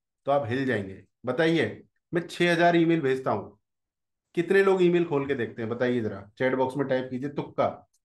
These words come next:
सही से ही तुक्का लगाइएगा, दिल से, आंख बंद करके नहीं, पूरी फीलिंग लेके तुक्का लगाइए। छह हजार लोगों को ईमेल भेजता हूं तो कितने लोग ईमेल खोलकर देखेंगे?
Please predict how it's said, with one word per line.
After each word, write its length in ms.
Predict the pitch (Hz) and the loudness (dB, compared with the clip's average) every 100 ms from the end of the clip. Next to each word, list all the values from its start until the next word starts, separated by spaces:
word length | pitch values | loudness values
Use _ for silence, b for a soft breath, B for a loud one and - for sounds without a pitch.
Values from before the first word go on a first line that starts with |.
| _ _ | _ _
सही 200 | 151 170 | -2 0
से 100 | 190 | 0
ही 80 | 208 | 0
तुक्का 220 | 190 170 | 0 0
लगाइएगा, 380 | 139 113 135 160 | 0 0 0 -2
दिल 180 | 135 127 | -2 -4
से, 160 | 117 98 - _ _ 110 | -6 -10 -16 _ _ -4
आंख 220 | 131 139 | -2 -2
बंद 200 | 139 139 | -4 -2
करके 200 | 139 139 | -2 -2
नहीं, 160 | 190 - _ _ _ 135 | -4 -8 _ _ _ -4
पूरी 180 | 143 | -2
फीलिंग 320 | 156 135 143 143 | -2 -2 0 0
लेके 200 | 139 139 | 0 -4
तुक्का 260 | 131 123 | -8 -8
लगाइए। 360 | 110 92 95 98 _ _ _ _ _ _ _ _ _ _ _ _ - | -6 -8 -14 -20 _ _ _ _ _ _ _ _ _ _ _ _ -6
छह 200 | 170 170 | 0 2
हजार 260 | 165 165 156 | 4 2 2
लोगों 180 | 143 147 | -2 -2
को 140 | 151 | -2
ईमेल 260 | 143 139 120 | 0 0 -2
भेजता 300 | 117 110 117 | -6 -6 -8
हूं 200 | 147 180 - _ _ - | -6 -8 -14 _ _ -16
तो 60 | 143 | -10
कितने 340 | 151 151 175 | -6 0 0
लोग 220 | 165 165 | 2 0
ईमेल 200 | 151 156 156 | -2 -2 -4
खोलकर 340 | 131 127 120 | -6 -4 -4
देखेंगे? 420 | 107 104 104 90 | -6 -6 -10 -12